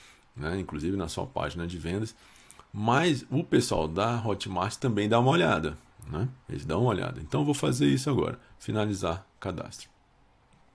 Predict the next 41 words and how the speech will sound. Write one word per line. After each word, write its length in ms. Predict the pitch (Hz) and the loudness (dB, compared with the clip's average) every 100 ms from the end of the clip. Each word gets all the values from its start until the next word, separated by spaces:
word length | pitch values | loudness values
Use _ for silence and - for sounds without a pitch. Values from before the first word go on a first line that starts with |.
| _ _ - | _ _ -12
E 120 | 92 | -4
aí, 220 | 85 87 110 | -2 2 2
ó, 160 | 80 | 2
ele 160 | 82 92 | 0 -2
avisa: 440 | 104 82 80 80 | -2 -4 -6 -6
ó, 100 | - - - - - - | -8 -12 -20 -20 -20 -12
"Ao 200 | - 135 | 0 2
finalizar 720 | 135 135 123 110 92 90 95 95 | 2 2 2 2 0 0 0 -4
o 40 | |
cadastro, 520 | - 87 78 85 82 | -6 -4 -2 -2 -4
você 80 | 101 | -6
confirma 440 | - 104 - 95 | -6 -6 -6 -6
que 140 | 90 98 | -6 -2
leu 200 | 90 90 | 0 0
os 120 | 87 | -2
termos 260 | - 78 76 | -4 -6 -4
de 80 | |
uso 180 | 78 71 | -6 -6
da 140 | - 76 | -6 -6
Hotmart. 540 | - 107 90 80 - - - - _ | -6 -2 -2 -2 -6 -18 -20 -20 _
O 80 | 90 | -6
processo 340 | 98 95 80 | 0 0 -2
de 60 | - | -4
cadastro 360 | 85 80 73 - | -4 -2 -4 -2
pode 180 | 76 | -2
levar 200 | 73 71 | 0 -2
até 160 | - 87 | -4 -4
três 260 | 82 90 82 | -4 -2 0
dias 260 | 90 85 | 0 0
úteis, 240 | 78 82 - | 0 -4 -4
mas 160 | 78 | -8
tô 140 | - 95 | -2 0
avisando, 380 | 82 78 92 82 | 0 -2 -4 -4
ó, 140 | - - - - - - | -4 -10 -20 -20 -20 -8
não 240 | 78 104 | 0 2
demora 320 | 127 110 104 | 4 4 2
três 180 | 107 101 | 2 -2
dias 240 | 95 107 82 | 0 -2 0
úteis, 300 | 76 - - | -4 -6 -8
tá? 220 | 82 82 | -8 -6
Geralmente 680 | 80 82 76 90 101 110 | -4 -2 -2 -4 -4 -6